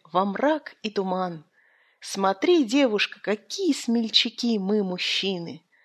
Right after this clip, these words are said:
Да, я зашёл, чтобы посмотреть и поклониться им. Но что они по сравнению с Фрамом? Кто бы сказал, что это прославленный корабль?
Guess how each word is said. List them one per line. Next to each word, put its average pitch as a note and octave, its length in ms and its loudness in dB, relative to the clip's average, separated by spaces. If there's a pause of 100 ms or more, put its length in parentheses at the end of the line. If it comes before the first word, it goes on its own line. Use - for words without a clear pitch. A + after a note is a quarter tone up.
(360)
Да, F3+ 420 4
я F3+ 200 2
зашёл, D#4+ 460 2
чтобы G#3+ 320 -2
посмотреть G#3 800 -2
и A#3 100 -8
поклониться F3 800 -4
им. - 340 -12 (680)
Но F#3 160 0
что E4 420 2
они F3+ 280 -2
по F3 120 -8
сравнению G#3 840 0
с - 120 -4
Фрамом? - 880 -8 (1200)
Кто D4+ 360 0
бы C4 140 2
сказал, G3+ 640 4
что - 240 2
это F#3 180 -2
прославленный F3+ 1080 -2
корабль? F3 760 -6